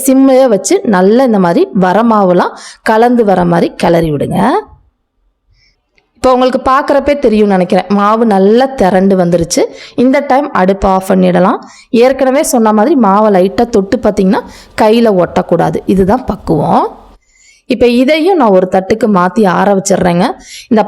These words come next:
பாத்திரம் சூட்டுக்கே அந்த மாவு வந்து காஞ்சு போன மாதிரி ஆயிடும். இதையும் எடுத்து நல்லா டைட்டா மூடி போட்டோ இல்ல ஈரத்துணியை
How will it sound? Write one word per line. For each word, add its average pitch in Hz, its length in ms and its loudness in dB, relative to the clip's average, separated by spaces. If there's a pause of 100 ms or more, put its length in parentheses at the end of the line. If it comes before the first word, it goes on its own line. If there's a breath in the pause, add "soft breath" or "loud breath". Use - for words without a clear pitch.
பாத்திரம் 311 460 0
சூட்டுக்கே 226 400 0
அந்த 226 200 0
மாவு 185 200 2 (100)
வந்து 185 160 2 (380 loud breath)
காஞ்சு 254 440 2
போன 180 280 0
மாதிரி 170 300 2
ஆயிடும். 165 220 -2 (440 loud breath)
இதையும் 302 380 0
எடுத்து 208 340 0
நல்லா 196 200 2 (160)
டைட்டா 226 420 0 (120)
மூடி 220 220 2 (100)
போட்டோ 185 260 0 (380 loud breath)
இல்ல 269 100 4 (180)
ஈரத்துணியை 269 480 2